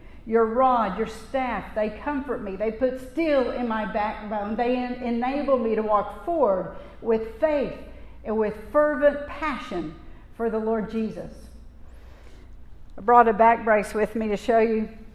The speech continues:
And this illustrates this truth so well. Makes noise, sorry. So the back brace is, is real simple.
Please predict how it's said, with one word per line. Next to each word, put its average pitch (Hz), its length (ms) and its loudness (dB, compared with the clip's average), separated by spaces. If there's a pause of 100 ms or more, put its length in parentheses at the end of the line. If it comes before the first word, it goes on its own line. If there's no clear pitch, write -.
(1200)
And 226 160 6
this 277 240 4
illustrates 254 720 8
this 220 240 2
truth 202 640 4 (300)
so 240 300 4
well. 196 460 6
Makes 180 260 0
noise, 180 320 -4 (320)
sorry. 175 260 -2 (760)
So 240 280 6
the 233 140 4
back 269 320 6
brace 240 340 6
is, - 240 -4 (120)
is 220 220 2
real 277 160 6
simple. 233 580 2